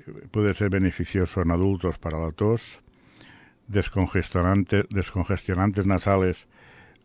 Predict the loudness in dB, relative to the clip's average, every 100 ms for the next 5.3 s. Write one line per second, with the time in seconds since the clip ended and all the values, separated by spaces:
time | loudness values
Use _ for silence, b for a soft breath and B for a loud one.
0 | -4 2 4 6 6 2 0 -8 -2 0
1 | 2 0 -2 -8 -16 -18 -18 _ _ _
2 | _ _ _ _ _ -10 -4 -2 0 -2
3 | -2 -6 -14 _ -4 0 2 2 0 0
4 | 2 0 -4 -12 -20 -20 -6 -2 0 2
5 | 0 -2